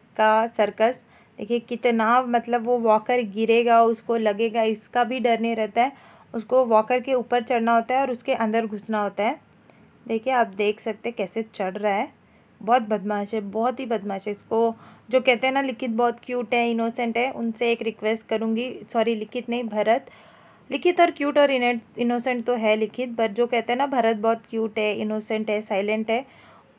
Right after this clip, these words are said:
उन लोगों से एक रिक्वेस्ट करूँगी कि प्लीज़ आप एक घंटा उसको संभाल लीजिएगा। मैं मान लूँगी कि भरत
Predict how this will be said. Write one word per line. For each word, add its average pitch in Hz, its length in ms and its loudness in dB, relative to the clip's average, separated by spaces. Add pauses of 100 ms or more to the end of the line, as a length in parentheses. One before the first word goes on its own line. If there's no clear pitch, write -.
(200)
उन 311 180 -2
लोगों 277 220 4
से 262 160 2
एक 214 100 -2
रिक्वेस्ट 233 400 0
करूँगी 254 280 2
कि 269 140 -4
प्लीज़ 262 440 -4
आप 247 200 2 (160)
एक 247 240 0
घंटा 285 320 2
उसको 269 220 -4
संभाल 226 440 0
लीजिएगा। 233 480 0
मैं 247 200 -2
मान 214 280 0
लूँगी 220 280 -2
कि 226 160 -8
भरत 214 380 2